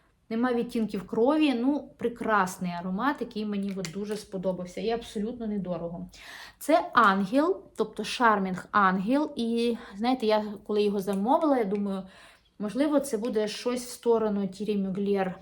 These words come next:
Ангел, але це зовсім в іншу сторону. Це у нас в сторону Lancôme, ем, Чорна магія. І, знаєте, цей аромат мені дуже нагадує Чорну магію, яку я пам'ятаю ще в ті далекі вісімдесяті роки.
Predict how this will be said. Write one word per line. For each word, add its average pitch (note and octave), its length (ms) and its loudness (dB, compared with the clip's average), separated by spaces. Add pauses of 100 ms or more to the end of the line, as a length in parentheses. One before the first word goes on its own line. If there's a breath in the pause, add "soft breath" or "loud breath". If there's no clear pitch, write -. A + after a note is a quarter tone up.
(160)
Ангел, C4+ 480 6
але A3 340 2
це C#4 120 -2
зовсім G#3+ 340 -2
в F3+ 80 -6
іншу F3+ 320 -2
сторону. C#4 480 0
Це A#3 220 -4
у A3 60 0
нас G#3+ 180 -2
в - 40 -10
сторону A#3+ 640 0 (440 loud breath)
Lancôme, A3 1080 0
ем, G3 440 -2
Чорна A3 400 0
магія. G3 640 2 (880)
І, A#3+ 300 0
знаєте, A#3 460 2
цей B3+ 460 0
аромат G#3+ 500 0
мені A3 180 -2
дуже A3 220 -2
нагадує G#3 600 0
Чорну G3 280 -6
магію, A#3 300 0
яку F#3 200 -4
я G#3 80 2
пам'ятаю G#3 540 4
ще B3 160 -4
в F#3+ 60 -6
ті C4 280 -2
далекі G#3 460 -4
вісімдесяті G3+ 720 -6
роки. F#3 360 -8